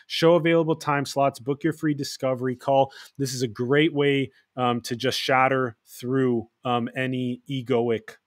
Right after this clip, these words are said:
uh, layers, uh, increase metacognition, um, bur-, bring forth happiness, lasting happiness, becoming the creator.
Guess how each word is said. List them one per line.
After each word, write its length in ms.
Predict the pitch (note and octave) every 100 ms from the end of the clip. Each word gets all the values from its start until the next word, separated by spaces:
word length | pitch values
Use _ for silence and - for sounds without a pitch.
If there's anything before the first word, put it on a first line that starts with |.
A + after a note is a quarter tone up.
| _ -
uh, 180 | A#2 G#2+
layers, 640 | A2 A#2+ A#2+ A#2+ A#2+ - -
uh, 80 | A2 G#2
increase 400 | C3 B2+ C3 -
metacognition, 1040 | A#2+ A#2 A2+ A#2 G2+ A#2 A2+ - A2+ A2 A2 - - _
um, 500 | A2 G#2+ G#2 G2+ G2+ G2 _ _ _ _ -
bur-, 400 | G#2 C3+ B2+ D3+ A2 - -
bring 180 | C3
forth 260 | A#2+ C3 A2+
happiness, 760 | - A#2+ A#2+ A2+ A2 G2+ - - _ _ _ -
lasting 380 | B2+ A#2 A2
happiness, 800 | F#2 G#2 G2+ G2+ G#2 G#2 - - _ _
becoming 360 | - - A2+ A2+
the 80 | G2+
creator. 580 | - G2+ G2+ G2 G2